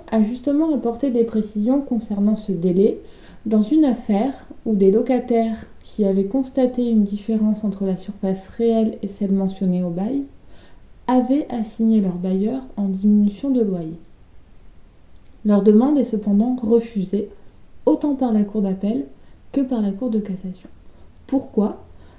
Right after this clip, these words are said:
Car selon ces juridictions, le délai pour agir est dépassé. Il est dit juridiquement que la demande est forclose,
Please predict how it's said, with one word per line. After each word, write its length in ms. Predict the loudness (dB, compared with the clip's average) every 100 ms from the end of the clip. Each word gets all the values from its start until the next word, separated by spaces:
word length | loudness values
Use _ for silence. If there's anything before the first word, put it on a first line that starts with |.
| -10
Car 160 | -6 -4
selon 260 | -4 -4
ces 220 | -2 0 2
juridictions, 680 | 2 0 -2 -8 -4 -4 -6 -16 -20 -20 -20 -6
le 200 | 0 2
délai 260 | 2 2 0
pour 220 | -2 0
agir 340 | 0 2 0
est 80 | 0
dépassé. 560 | 0 0 -2 -8 -10 -18 -20 -20 -12 -2
Il 180 | 2
est 120 | 4 2
dit 380 | -2 -4 -4 -6
juridiquement 880 | -2 2 2 0 -2 0 0 -2 -4
que 120 | -4
la 140 | -4 -2
demande 360 | -2 0 0
est 60 | 0
forclose, 680 | -2 -8 -8 -10 -12 -12